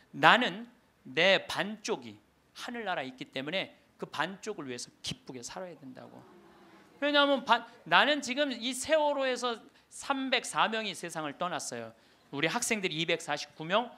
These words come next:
어른들이 오십오 명이 세상을 떠났어요. 나는 이 단원고등학교 얘네들 지금 천국 접수했다고 믿어요. 천국, 얘네들이 접수했어, 천국을. 지금 아마 얘네들이 싹 천국 접수했을 거야,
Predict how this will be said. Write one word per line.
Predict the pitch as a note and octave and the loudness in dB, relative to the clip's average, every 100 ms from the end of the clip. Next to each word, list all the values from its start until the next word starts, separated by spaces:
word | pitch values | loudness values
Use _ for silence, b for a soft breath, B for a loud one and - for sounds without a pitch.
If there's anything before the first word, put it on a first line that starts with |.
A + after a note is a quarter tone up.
| _ | _
어른들이 | C3+ D#3 E3+ C3+ | -2 -2 -4 -6
오십오 | B2 D3+ - B2+ D#3 | -4 -4 -4 -2 -2
명이 | E3+ C3 | -4 -6
세상을 | C#3 C3 B2 A#2 | -8 -10 -10 -8
떠났어요. | E3+ C#3+ - C3+ F3 C#3 B B B B | -8 -8 -8 -4 -4 -4 B B B B
나는 | F3 G#3 C4+ | 0 0 0
이 | C4+ | -4
단원고등학교 | - F#3 C4+ C4+ C4 B3 A#3 F#3+ | 2 2 4 -2 -2 -2 0 -2
얘네들 | G3 A3 A3 G#3 | -2 -2 -4 -6
지금 | G3 G3 | -10 -8
천국 | - - C4+ B3+ A3+ - | -8 -8 -8 -10 -10 -8
접수했다고 | D3 - - - G#3+ - - - G#3+ C#3+ | -8 -8 -12 -10 -12 -14 -12 -4 -4 -4
믿어요. | C#3+ - E3 A#2+ | -10 -6 -6 -4
천국, | - C4 B3 D#3+ | -4 -4 0 6
얘네들이 | G3 D4+ C#4+ A3+ | 6 6 2 -2
접수했어, | C3+ D#3 - G3+ D#3+ - | -4 -4 -6 -4 -4 -4
천국을. | A#3+ G3 C#3+ C3 B B | -6 -4 -8 -10 B B
지금 | - D#3+ D#3+ | -8 0 2
아마 | D3 D3 | 2 0
얘네들이 | C#3+ E3 D3+ C#3+ | -4 -6 -6 -8
싹 | - - - F3 F#3 F3+ | -6 -4 -4 -2 -4 -4
천국 | - G#3+ F3 - | -8 -10 -10 -10
접수했을 | C3 - G3 - F3 | -10 -10 -14 -14 -12
거야, | F3 D3 B2+ C3 | -8 -8 -8 -12